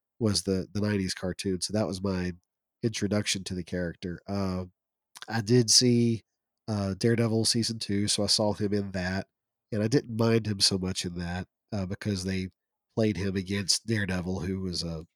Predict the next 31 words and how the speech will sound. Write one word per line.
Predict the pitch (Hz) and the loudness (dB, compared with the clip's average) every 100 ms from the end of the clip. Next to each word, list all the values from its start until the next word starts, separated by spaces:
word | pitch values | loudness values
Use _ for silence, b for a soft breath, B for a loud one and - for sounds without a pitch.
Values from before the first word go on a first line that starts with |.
| _ _ _ - | _ _ _ -2
kind | 117 | 0
of | 85 | 0
a | |
straight-laced | - 107 - 85 80 - | 0 -2 -2 -2 -4 -4
hero, | 87 78 82 | -4 -4 -2
so | - | -2
that | 98 87 | 0 -2
was | 90 | -4
a | 92 | -4
neat, | 101 90 - _ _ _ - | -4 -6 -10 _ _ _ -10
uh, | 87 78 73 82 _ _ _ | -8 -8 -10 -18 _ _ _
dichotomy | 104 90 - 101 92 90 | -6 -4 -2 -4 -4 -4
there. | 85 85 85 - _ _ _ - | -6 -6 -8 -12 _ _ _ 0
So, | - 127 123 120 - _ _ _ - - B B B _ _ | 6 10 10 6 2 _ _ _ -16 -14 B B B _ _
I, | 143 151 | 4 8
I | |
really | 156 208 | 10 10
don't | 247 233 | 10 12
know | 233 | 12
what | 220 233 | 10 6
to | 208 | 4
expect. | 160 - 139 95 - | 4 6 6 6 2
I | 117 | 2
mean, | 127 | 4
I'm, | 113 110 | 4 0
I'm | 113 | 4
always | 127 139 147 | 6 10 10
open | 151 147 147 | 8 6 2
to | |
be | 127 135 | 0 4
surprised, | - 123 113 120 160 170 - | 2 4 6 8 6 4 -4